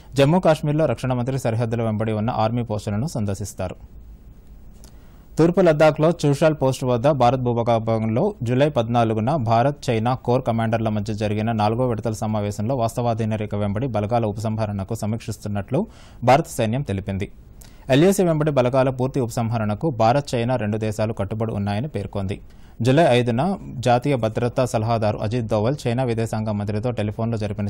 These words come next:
చర్చల్లో కుదిరిన ఏకాభిప్రాయానికి అనుగుణంగా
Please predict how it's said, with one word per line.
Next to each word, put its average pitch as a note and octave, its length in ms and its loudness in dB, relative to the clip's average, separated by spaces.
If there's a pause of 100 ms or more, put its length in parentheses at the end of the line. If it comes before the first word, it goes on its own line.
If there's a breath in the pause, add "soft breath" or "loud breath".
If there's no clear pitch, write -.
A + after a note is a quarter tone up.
చర్చల్లో A2 340 -4
కుదిరిన G#2+ 380 -4
ఏకాభిప్రాయానికి G#2+ 840 -4
అనుగుణంగా G2+ 540 -2